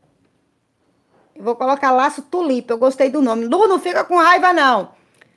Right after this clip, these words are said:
Mas laço tulipa, que parece uma tulipa mesmo, parece a florzinha de Jorge Tadeu. Cadê, cadê Timóteo?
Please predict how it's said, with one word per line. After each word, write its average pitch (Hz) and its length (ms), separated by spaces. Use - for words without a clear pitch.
Mas 294 280
laço 330 400
tulipa, 320 500
que 339 60
parece 320 340
uma 320 80
tulipa 320 420
mesmo, 240 220
parece 285 260
a 330 60
florzinha 320 400
de 285 140
Jorge 294 260
Tadeu. 214 380
Cadê, 262 320
cadê 320 480
Timóteo? 339 920